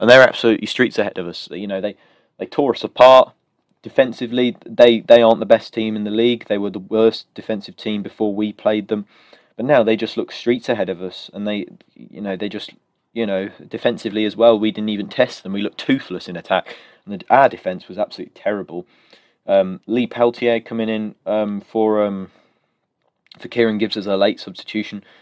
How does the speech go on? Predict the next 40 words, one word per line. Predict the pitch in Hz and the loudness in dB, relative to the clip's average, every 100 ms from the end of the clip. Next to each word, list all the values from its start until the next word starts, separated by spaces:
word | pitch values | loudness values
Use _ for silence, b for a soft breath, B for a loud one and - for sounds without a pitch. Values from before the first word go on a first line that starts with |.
| b b | b b
Didn't | 127 120 | -8 -6
quite | 95 117 117 107 | -4 4 6 4
understand | 104 95 - 107 101 | -2 -8 -4 -4 -4
that, | 95 | -6
why | 98 101 | -4 -4
he | 101 | -4
didn't | 101 98 | -6 -8
bring | 98 101 | -8 -8
in | 98 | -8
a | 95 | -10
centre-back | - 104 101 98 98 - | -6 -8 -6 -2 -2 -2
off | 92 | -12
the | 95 | -6
bench | 104 104 - | -4 -4 -4
like | 92 92 | -6 -6
Cedric | - 107 - - | -4 -6 -6 -10
Kipré | - 113 107 | -8 -4 -4
or | 101 | -2
even | 120 107 | -2 -4
Ivanovic | 98 107 110 98 98 - b b | 0 2 2 0 -6 -12 b b
and | 110 | -10
push | 104 110 | -8 -4
O'Shea | 101 - 113 | -4 0 0
out | 107 90 | 0 -2
to | 104 | -2
left-back, | 95 - 87 | -4 -2 -6
'cause | - 120 | -6 -12
Peltier's | - 147 151 117 110 | 4 4 6 2 2
just | - - | -2 2
not, | 135 131 - | 4 4 2
I | |
don't | 127 147 104 | -6 -6 -6
understand | 117 117 101 - 107 | -6 -6 -4 -4 -4
why | 101 104 | -2 -2
he's | 101 - | -4 -8
playing | - 113 143 | -6 -4 -4
for | 143 | -10
this | 87 - | -16 -14
team. | 87 87 | -12 -10
I, | 87 | -10